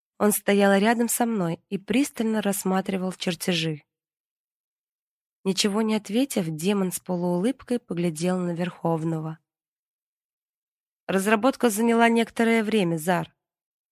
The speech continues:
Она ведь мелковата для демоницы. Боевая форма не сформировалась.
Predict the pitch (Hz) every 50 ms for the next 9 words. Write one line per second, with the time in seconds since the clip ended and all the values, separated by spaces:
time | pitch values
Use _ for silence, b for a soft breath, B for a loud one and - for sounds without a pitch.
0 | _ _ _ _ _ _ _ _ _ _ _ _ _ _ - 202 196 190 185 190
1 | 202 196 - 208 202 196 196 - 208 208 233 269 277 - - 160 165 165 156 151
2 | 165 175 175 175 175 170 165 160 - - - 170 - _ _ _ _ _ _ _
3 | _ _ _ _ _ _ _ _ _ _ _ _ _ - 185 175 202 214 220 220
4 | 214 214 214 220 - - - 285 302 294 226 180 165 165 170 185 175 - - 185
5 | 170 165 170 165 165 165 160 151 165 170 180 190 202 196 - - _